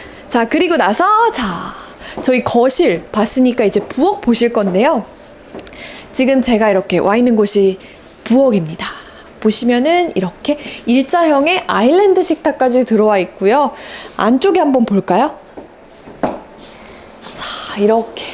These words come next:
보시면요. 넣을 수 있는 공간이 또 마련되어 있어요. 이렇게 또 수납장도 있고요. 아래 옆에도 보시면은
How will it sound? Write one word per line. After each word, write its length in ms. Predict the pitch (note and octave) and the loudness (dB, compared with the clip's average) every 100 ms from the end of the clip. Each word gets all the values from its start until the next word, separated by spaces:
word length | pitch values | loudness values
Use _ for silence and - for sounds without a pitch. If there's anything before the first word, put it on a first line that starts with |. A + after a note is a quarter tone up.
| - - - - - - - | -14 -16 -20 -20 -20 -20 -2
보시면요. 720 | A#3+ A#3 B3 A3+ A3+ E4 F#3+ | 0 2 2 2 2 2 2
넣을 260 | F#3 C4+ G4+ | 2 2 2
수 140 | G4+ | 2
있는 160 | D4 A#3 | 2 2
공간이 580 | - B3+ D4 F#4+ F4 C#4 | 2 2 2 2 0 0
또 80 | A#3+ | 0
마련되어 460 | F#3+ F#3 G3+ G3 | 0 0 0 0
있어요. 280 | E3+ - - - - - - - - - - - | -2 -6 -10 -10 -14 -16 -20 -20 -20 -18 -18 -10
이렇게 200 | - - - | -6 -4 -2
또 80 | C#4 | -2
수납장도 760 | - G4+ A4+ A4+ F4+ D#4 C4 | 0 2 2 0 0 2 2
있고요. 760 | G#3 E3+ - G3 E3 F3+ D#4 F#4+ - - - | 2 -2 -2 2 2 4 2 0 -6 -12 -4
아래 320 | F3 F#3 F3 | 0 2 2
옆에도 440 | - - - D4 C#4 | 0 -2 -2 0 2
보시면은 640 | A#3+ A#3+ B3 A#3+ D4 G4+ | 2 2 2 2 2 2